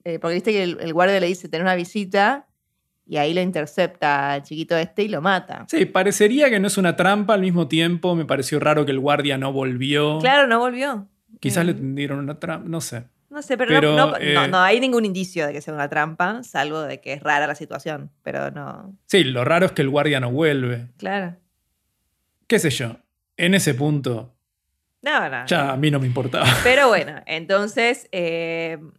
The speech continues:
Speaker 1: básicamente se murió y ahora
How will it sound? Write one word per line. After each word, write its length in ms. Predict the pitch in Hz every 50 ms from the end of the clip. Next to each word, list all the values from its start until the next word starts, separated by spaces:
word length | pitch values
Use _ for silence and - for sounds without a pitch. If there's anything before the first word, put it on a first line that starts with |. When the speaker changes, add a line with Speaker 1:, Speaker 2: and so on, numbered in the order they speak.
| _ _ _ - -
Speaker 1:
básicamente 720 | - 196 196 196 202 240 214 214 214 208 214 220 220 247 247
se 140 | - 247
murió 480 | 240 254 269 269 262 269 269 294 - - _ _ _
y 640 | 190 196 190 180 175 170 170 170 165 165 165 160 160 160 160
ahora 640 | 151 156 165 175 185 196 202 220 226 226 - _